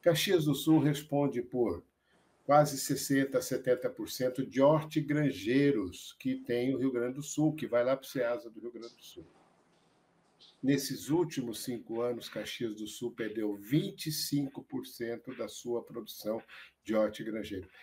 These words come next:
E não tem outro município no estado que produza. Ou seja, os impactos dessa mudança climática vêm sendo sentidos. Nós levamos essa, essa, essa denúncia na cop em Dubai, com o prefeito, com todo mundo, dizendo: "Olha,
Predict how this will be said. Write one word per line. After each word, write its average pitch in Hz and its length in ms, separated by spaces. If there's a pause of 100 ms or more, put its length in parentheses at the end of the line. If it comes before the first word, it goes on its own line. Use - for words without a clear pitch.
E 151 140
não 185 320
tem 180 220
outro 180 320
município 160 580
no 151 80
estado 131 460
que - 100
produza. 123 680 (640)
Ou 165 140
seja, 123 560 (520)
os 123 240
impactos 175 840
dessa 127 340
mudança 113 560
climática 117 720
vêm 151 160
sendo 185 260
sentidos. 180 580
Nós 170 160
levamos 175 480
essa, 151 240 (140)
essa, 127 260
essa 117 380
denúncia 117 640 (300)
na 120 160
cop 147 480
em 113 80
Dubai, 123 560
com 117 120
o 104 60
prefeito, 123 720
com 117 160
todo 120 260
mundo, 135 220
dizendo: 127 300
"Olha, 147 200